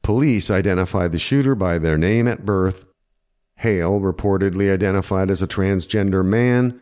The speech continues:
who used him/her pronouns, though law enforcement officials initially described the suspect as a woman in the aftermath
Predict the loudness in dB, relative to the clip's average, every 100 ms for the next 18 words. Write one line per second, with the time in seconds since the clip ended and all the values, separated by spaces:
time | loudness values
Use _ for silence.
0 | -2 0 2 0 -2 -2 -2 0 -2 -4
1 | -2 0 0 0 -2 -2 -4 -10 _ -12
2 | -4 -2 0 2 2 0 -2 -4 -2 -2
3 | 0 -2 -2 -2 0 0 -2 -2 0 -2
4 | -2 -2 -2 -2 -2 -4 -2 -4 -6 _
5 | -12 -8 -2 0 0 0 -2 -6 _ _
6 | -4 0 0 0 -4 -4 -2 0 0 -2